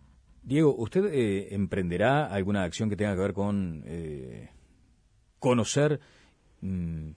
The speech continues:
algunos aspectos no del todo claros en la gestión anterior, en la gestión pasada de ancap? Me refiero, eh, no sé, no quiero configurarlo como una auditoría, pero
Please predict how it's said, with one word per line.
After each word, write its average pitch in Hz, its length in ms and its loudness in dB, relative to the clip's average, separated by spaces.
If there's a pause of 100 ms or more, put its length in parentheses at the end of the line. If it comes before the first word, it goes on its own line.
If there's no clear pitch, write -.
(540)
algunos 139 400 4
aspectos 127 440 -4
no 113 240 4
del 113 140 2
todo 104 200 0
claros 123 500 -2 (120)
en 98 180 -2
la 92 220 0
gestión - 380 -4
anterior, 95 420 0
en 120 60 2
la 90 80 -2
gestión - 260 -4
pasada 95 340 -4
de 85 100 -4
ancap? 151 320 0 (420)
Me 101 120 0
refiero, 151 480 4
eh, 101 360 -2
no 104 160 -6
sé, 78 180 -8
no 78 420 -8
quiero 110 140 0
configurarlo 101 480 0
como 101 160 0
una 110 140 2
auditoría, 101 640 0
pero 113 320 2